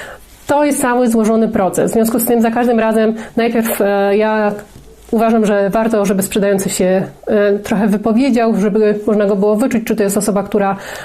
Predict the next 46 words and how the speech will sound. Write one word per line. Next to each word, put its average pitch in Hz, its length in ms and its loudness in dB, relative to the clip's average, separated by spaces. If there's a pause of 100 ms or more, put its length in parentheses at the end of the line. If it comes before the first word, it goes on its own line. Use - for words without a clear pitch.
(140)
e, 202 520 2 (760)
jest 208 180 2
bardzo 220 220 2
energiczna, 254 500 0
bardzo 208 200 0
szybko 247 320 -2
podejmie 240 300 0
decyzję 233 340 0
o 220 40 0
sprzedaży, 226 380 0
czy 208 100 -2
to 196 60 0
będzie 202 200 2
osoba, 196 220 -2
która 202 180 -2
będzie 196 200 0
się 226 100 -2
długo 247 220 2
namyślać 233 480 0 (340)
i 233 60 0
wtedy 262 400 0 (180)
trochę 240 300 0
dostosować 214 560 0
się 208 80 0
do 190 100 0
tego 196 320 0
tempa, 202 520 0
rytmu 196 460 0
sprzedającego, 190 800 -2 (380)
e, 202 200 0
żeby 214 340 2
nie, 214 240 2
nie 220 120 2
wyskoczyć 220 360 0
na 202 100 0
przykład 196 220 -2
z 190 40 0
ofertą 196 560 0
cenową 190 400 0
za 185 100 -2
wcześnie, 190 440 0
jak 190 220 -2
królik, 185 480 0
e, 190 400 2
z 190 100 -4
kapusty. 180 480 -2